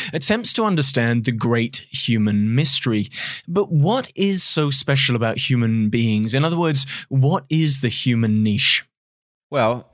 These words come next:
Speaker 2: the fact is, if we talk about virtually any other species that you could name, and we ask what its niche is, the form of the creature and its behavior is tightly correlated,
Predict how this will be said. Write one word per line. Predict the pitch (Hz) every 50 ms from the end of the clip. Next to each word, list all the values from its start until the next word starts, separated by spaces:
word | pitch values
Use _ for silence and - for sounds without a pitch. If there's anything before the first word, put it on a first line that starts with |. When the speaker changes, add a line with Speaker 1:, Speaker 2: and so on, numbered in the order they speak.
| _
Speaker 2:
the | - 117 117
fact | - - 151 156 - - 101
is, | 95 85 76
if | 95 - -
we | 131 131 127 123 120 110 - - _ _ _ _ _ _ _ -
talk | - - 123 120 -
about | 113 87 92 87 78
virtually | 78 92 92 - - 92 85 87 90
any | 95 92 87
other | 80 76 69 69
species | - - - 85 78 76 - - 69 67 - -
that | 76 71 - 73
you | 78
could | 76 - 76 64 -
name, | 71 69 69 65 60 64 - - - _ _ - - - - - - -
and | - 82 82
we | 80 82 - -
ask | 85 87 87 85 - - -
what | 82 80 76
its | 76 - - - -
niche | 82 85 80 73 - - - -
is, | - 80 78 67 58 58 64 - - - - - - - _ _ _ _ _ -
the | 87 87 82 80 80 80 80 80
form | 78 - - - - - - 131 131 127 123 120 113
of | 104 87 -
the | -
creature | - - - 98 87 - - - 90 78
and | 76 78
its | 76 -
behavior | - - 78 67 76 80 80 78 71 73 67 65 65 - -
is | 67 71 - -
tightly | - - - - 98 95 - 85 82 80 76 73 69 - - _ _ _
correlated, | - - 151 131 90 69 57 50 50 - -